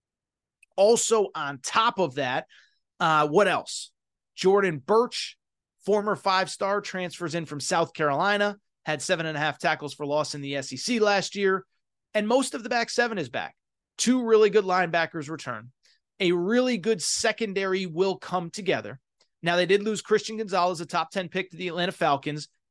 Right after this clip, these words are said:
but at the same time, Triquez Bridges is back,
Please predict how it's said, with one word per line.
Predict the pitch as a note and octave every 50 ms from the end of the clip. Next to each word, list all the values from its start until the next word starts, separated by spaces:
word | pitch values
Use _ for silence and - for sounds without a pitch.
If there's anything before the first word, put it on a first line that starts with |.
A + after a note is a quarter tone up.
| _ -
but | - E3
at | F3+ F3
the | - D#3+
same | - G#3 G3+ G3+ -
time, | - G3+ G3+ F3+ D3 C3+ - _ _ _ _ _ _ -
Triquez | - - C#3+ - F#3+ G3 G3 D#3+ C#3
Bridges | E3+ G3 G#3 G3 F#3 G#3 E3 F#3
is | G3+ E3
back, | D3 F#3 F#3+ F#3 F3+ F#3 F3+ -